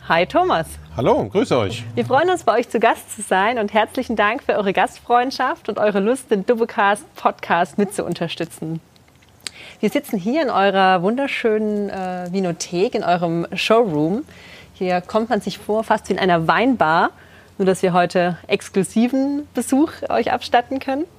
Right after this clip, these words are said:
Speaker 1: Und wir schauen raus in euren Hof des Weingutes. Dort sehen wir, äh, Weinfässer, die umfunktioniert sind als Stehtische mit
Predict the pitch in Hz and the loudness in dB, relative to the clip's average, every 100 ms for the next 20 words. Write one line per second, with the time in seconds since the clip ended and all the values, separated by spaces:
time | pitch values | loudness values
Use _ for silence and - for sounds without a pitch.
0 | - - - - - - 196 190 202 214 | -20 -20 -20 -20 -20 -2 2 4 4 2
1 | 202 262 320 285 208 269 - - 220 226 | 2 2 2 2 4 2 0 -2 0 2
2 | 233 226 208 202 269 269 - - 160 175 | 2 0 0 2 2 2 -10 -2 0 0
3 | 170 165 175 170 - 170 170 185 175 175 | -2 -6 -6 -6 -2 -2 0 0 0 0
4 | 170 175 165 175 165 165 156 170 240 277 | 2 2 2 0 0 -2 0 0 0 2
5 | 185 175 180 175 175 185 175 175 240 - | 0 2 2 0 -2 -4 -4 -4 -4 -2
6 | 247 - 202 190 185 190 180 165 170 165 | -4 0 0 0 0 -2 -2 0 -2 -4
7 | - - 190 233 - 269 - 269 269 196 | -8 0 2 2 0 -2 0 -2 -2 -2
8 | 170 - | -6 -10